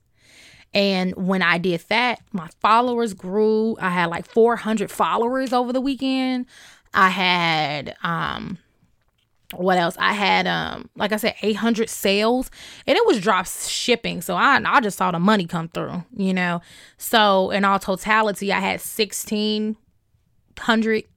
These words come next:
dollars, but obviously drop shipping take their cut. But yeah, um, it,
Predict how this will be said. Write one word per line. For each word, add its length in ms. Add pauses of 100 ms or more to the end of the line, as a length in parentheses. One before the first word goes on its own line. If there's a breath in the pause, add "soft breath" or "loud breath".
(380)
dollars, 520 (100)
but 240
obviously 580 (480)
drop 280
shipping 320
take 260
their 140
cut. 280 (920 loud breath)
But 140
yeah, 400 (320)
um, 560 (180)
it, 260